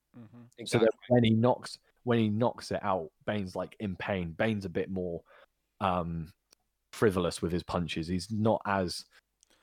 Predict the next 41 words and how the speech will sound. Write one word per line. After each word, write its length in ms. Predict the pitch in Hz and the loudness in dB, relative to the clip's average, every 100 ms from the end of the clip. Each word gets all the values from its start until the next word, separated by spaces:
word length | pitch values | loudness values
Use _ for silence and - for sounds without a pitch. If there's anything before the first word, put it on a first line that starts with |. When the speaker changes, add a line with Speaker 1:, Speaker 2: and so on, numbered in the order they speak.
| - | -6
Speaker 2:
tactical 540 | - 110 - - 85 | -4 -4 -6 -4 -4
with 160 | 82 80 | -2 -4
it. 140 | 82 95 | -4 -2
Like, 140 | 95 | -2
you 80 | 98 | 0
Speaker 1:
Yeah, 20 | |
Speaker 2:
can 120 | 101 | 0
Speaker 1:
he 160 | - 117 | 4 4
Speaker 2:
see 40 | |
Speaker 1:
just 180 | 104 98 | 4 2
Speaker 2:
him 0 | |
Speaker 1:
goes 300 | 196 180 - 156 | -2 -4 -4 2
Speaker 2:
Bane 200 | 131 127 | 4 4
Speaker 1:
mad 20 | |
dog 260 | 151 127 104 | 2 -4 -6
with 160 | 113 | -8
it 120 | 104 98 | -8 -8
and 160 | 135 147 | -10 -12
just 220 | 143 - | -14 -10
goes 260 | 143 135 131 | -6 2 4
like, 140 | 104 | 4
Speaker 2:
Yeah. 180 | 80 - - | 0 -4 6
Speaker 1:
"Ah!" 1000 | 214 208 208 220 220 220 220 185 190 160 - - | 10 10 12 12 12 12 12 6 0 -6 -12 -4
Speaker 2:
The, 140 | 123 117 | 2 2
the 80 | 120 | 0
perfect 400 | - 127 117 98 | 0 2 2 0
moment 480 | 107 117 107 90 - | 2 2 0 -2 -4
is 260 | 104 92 101 | -4 -4 -2
where 180 | 95 92 | -2 -2
he's, 320 | 101 95 87 110 | -4 -8 -8 -6
like, 220 | 92 90 | -6 -6
completely 580 | 101 - 110 85 95 87 | -10 -6 -6 -6 -8 -6
chain 420 | - 113 107 95 | -2 0 0 0
punching 440 | 110 98 - 92 | 0 0 -2 -4
Batman 460 | 104 98 92 90 90 | -2 -2 -2 -2 0
in 80 | 87 | -2
the 60 | |
stomach 420 | - 110 98 90 90 | -2 0 0 0 -4
and 100 | 85 | -2
chest. 440 | 120 95 - - - - _ | 0 0 -4 -12 -18 -20 _
Batman 420 | 117 110 98 90 | -2 0 0 -2